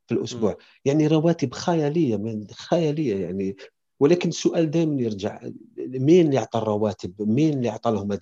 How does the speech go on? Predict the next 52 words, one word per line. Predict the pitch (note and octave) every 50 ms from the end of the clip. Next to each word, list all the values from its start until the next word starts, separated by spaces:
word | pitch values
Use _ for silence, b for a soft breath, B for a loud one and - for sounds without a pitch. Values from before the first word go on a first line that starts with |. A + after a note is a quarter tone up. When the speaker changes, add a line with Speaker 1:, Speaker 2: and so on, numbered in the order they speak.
| -
Speaker 1:
العقود؟ | G2 F2+ G2 G2 - - G#2 G2 F#2 - - b b b b b b b b
ن-، | - - -
ن-، | A#2+ A#2 - F#2 E2 D#2 G#2+ A#2
يعني | B2+ C#3+ D#3+ D#3+ D3 C#3 C#3+
في، | - - - D#4 D4+ -
فيه | C3 - F3 D3+ A2+ G2+
فانجر، | A#2 C#3+ C#3+ C3+ A#2 A#2+ C3 C3 B2 B2 A#2
فيه، | - - C3+ A#2+ A#2
فيه | - B2+ B2 A#2+ A2+ A2 A2+ - A2 A2 A2+ A2+ A2 - C#3+
أمور | C#3 C3+ B2 A#2+ A#2+
كتير | - - - C3+ A#2+ G#2
يعني | G2+ F#2+ G2 G2+ G2
ن-، | G2 G2
ن-، | F#2+ F#2 F#2+ F#2+ F2 G2+ G#2+ A#2 A2+
Speaker 2:
في | B2+ B2+ D3
Speaker 1:
نبقاو | D3 C3+ C3 B2+ B2
Speaker 2:
راؤول، | B2+ B2+
Speaker 1:
حتى | B2 C3
نصبح | A2+ - G#2+ A2 A2+ G#2
Speaker 2:
في، | G#2
Speaker 1:
نحكيو | A2 A2 G#2+ G#2+ A2 G#2
عليها. | G2+ F#2+ F#2 F2+ - b b b b b _
Speaker 2:
ده | - B2 B2
حقيقة. | B2 B2+ B2+ B2+ A2 G#2+ G#2
Speaker 1:
في، | G#2 C#3+
Speaker 2:
يعني، | - A2
Speaker 1:
في، | A2+ A#2
Speaker 2:
آه، | C#3+ A#2 A2+ A2+ A2+ - - - _ _ _ - A#2+ G#2+ F#2 - -
في | -
Speaker 1:
المشكلة | C#3+ D#3+ F3 F3 - - - C#3 C3+
Speaker 2:
أس-، | B2 -
Speaker 1:
غامقة | C3+ C3 C#3 C#3+ C#3 C3+ C#3 -
وعميق | C3 A#2+ G#2+ A2+ B2 C3 C3+ C3+ C3 C3 -
جدا. | G#2 A2+ A#2 G2+ - F#2+ D2 - _ _ _ _ _ -
Speaker 2:
عميقة | A2 G#2+ A#2 A#2 - A2
جدا | G2+ G#2+ G#2+ A2 G2+
فعلا، | G2+ - G#2 G#2 G2+
ده | G2+
حقيقي. | - A2+ A2 G#2+
يعني | G#2+ G#2+ G#2+ G#2+ A2 A#2+
الأمور | A#2+ A#2 A#2+ C#3 D3+ D3
الإدارية | C#3 B2 C3 C#3+ D3+
دي | C#3 C#3
برضو | C3+ - C#3
عندنا | B2 A#2+ C3+ C#3+ D3+
أسئلة | C3 B2 C#3+ D3 C#3+
عليها، | B2 A2+ B2 C#3+ D3 C3+
ممكن | B2+ C3+ C#3 C3 C#3 B2
ناخدها | A2+ - C#3 B2+ C3
في | A#2 -
فقرة | - - C3+ -
الأسئلة. | A#2+ A2 G2+ - C#3 C#3+ D3 D3